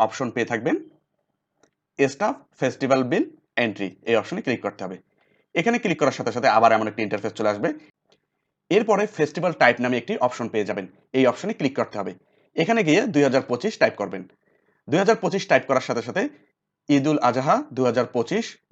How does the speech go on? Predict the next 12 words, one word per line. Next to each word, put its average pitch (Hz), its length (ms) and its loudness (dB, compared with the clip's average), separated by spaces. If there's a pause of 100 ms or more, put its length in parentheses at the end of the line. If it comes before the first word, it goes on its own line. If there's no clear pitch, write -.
জুন, 117 180 2 (920)
এই 131 140 6
অপশনে 214 280 -6
ক্লিক 139 200 -4
করতে 107 200 -6
হবে। 95 120 -8 (1160)
এরপরে 202 220 4 (140)
এমপ্লয়ি 156 340 2
টাইপ 120 240 6
গিয়ে 143 140 2 (920)
গভ 123 120 12 (100)
স্টাফ 190 180 -4